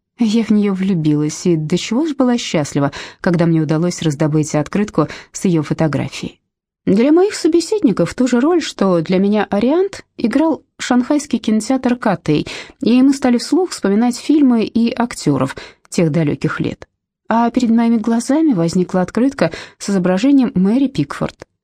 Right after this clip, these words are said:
Молодая женщина в скромном закрытом платье сидит в дачном кресле, белокурая голова на фоне плетеной в мелкую решетку у спинки кресла. Я не расставалась с этой открыткой,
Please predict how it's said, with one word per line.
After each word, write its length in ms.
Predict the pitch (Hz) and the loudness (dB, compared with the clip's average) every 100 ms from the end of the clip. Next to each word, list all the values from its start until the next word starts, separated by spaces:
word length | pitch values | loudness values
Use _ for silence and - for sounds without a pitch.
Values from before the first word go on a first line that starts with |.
| - | 0
Молодая 440 | 202 180 156 156 | 0 0 0 -2
женщина 520 | 143 170 285 - 294 | 0 -2 -2 0 0
в 60 | 277 | 0
скромном 440 | - 277 269 247 | -4 0 2 2
закрытом 480 | 233 233 233 214 214 | 2 -2 -4 -2 -2
платье 460 | 214 208 202 - 190 - - - | 0 -2 -2 -4 -6 -6 -18 -18
сидит 420 | - 185 175 165 | -4 0 0 0
в 100 | 165 | -2
дачном 440 | 156 151 - 151 | -2 -2 0 -2
кресле, 560 | - 160 220 - 233 185 | 0 0 -2 -4 -4 -2
белокурая 580 | 139 147 147 - 147 143 | 0 -2 -2 -2 -2 -2
голова 500 | 135 147 147 160 240 - - _ | 0 0 0 -2 -4 -8 -20 _
на 160 | 190 180 | 0 0
фоне 460 | - 180 165 156 | 0 0 2 0
плетеной 600 | 147 170 160 165 160 147 | 0 -2 0 0 0 0
в 100 | 143 | 0
мелкую 360 | 170 151 - 151 | 0 0 0 0
решетку 440 | 147 - 151 - | 0 -2 -4 -4
у 40 | 143 | -6
спинки 380 | - 156 151 | -2 -2 -2
кресла. 520 | 160 147 143 - - - _ _ _ - | -4 -4 -4 -4 -8 -10 _ _ _ -2
Я 400 | 175 165 160 151 | 0 0 0 0
не 140 | 147 | -2
расставалась 600 | 151 - 160 165 220 190 | -4 -4 -2 -2 -2 -4
с 80 | - | -6
этой 220 | 151 147 | -2 -4
открыткой, 520 | - 180 226 - 151 | -4 -4 -4 -2 -4